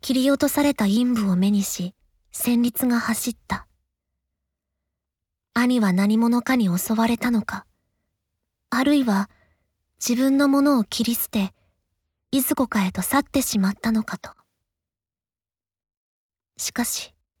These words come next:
そうではなかった。それは、まるで意志を持っているかのごとく、私に語りかける。ひくひくと、できうる限りの身振りで私に訴えかける。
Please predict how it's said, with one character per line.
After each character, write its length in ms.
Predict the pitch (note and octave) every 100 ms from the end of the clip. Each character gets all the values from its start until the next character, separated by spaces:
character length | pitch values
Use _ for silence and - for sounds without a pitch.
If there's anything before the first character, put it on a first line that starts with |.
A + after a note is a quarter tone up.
| _ _ _
そ 280 | - - D4+
う 40 |
で 120 | D4 A#3+
は 160 | F#3
な 160 | F#3 A3
か 140 | -
っ 60 | A3 -
た。 200 | - - _ _ _ _ _ _ _ _ _ _ _ _ _ _ -
そ 200 | - G#3
れ 140 | G#3
は、 220 | G#3 G#3+ - _ _ _ _ _ _
ま 160 | - A#3
る 120 | C4+
で 140 | B3+
意 100 | B3+
志 220 | C4+ - C#4
を 100 | A3
持 120 | A3+
っ 40 |
て 180 | - A#3
い 100 | G3+
る 80 | G#3+
か 160 | -
の 100 | G#3+
ご 120 | F#3+ G3
と 140 | G3+
く、 280 | - - G3+ _ _ _
私 380 | G3+ - G#3 -
に 120 | A3
語 120 | A3 G#3+ G#3+
り 120 | A3+
か 140 | -
け 140 | G#3 G#3
る。 140 | G3 _ _ _ _ _ _ _ _ _ _ _ _ _ -
ひ 160 | -
く 120 | -
ひ 160 | A#3+ -
く 100 | -
と、 260 | - F3+ F#3 - - _ _ _ _ _
で 140 | - A#3+
き 200 | - D#4
う 60 |
る 100 | D4
限 280 | - B3+ C#4
り 100 | C#4
の 120 | A#3
身 140 | G3 B3
振 100 | C4+
り 100 | B3
で 120 | F3+
私 420 | E3+ F3+ A3 -
に 140 | A#3+ A3+
訴 280 | G3+ - A3+
え 80 |
か 140 | A3 A3+
け 160 | -
る。 140 | A3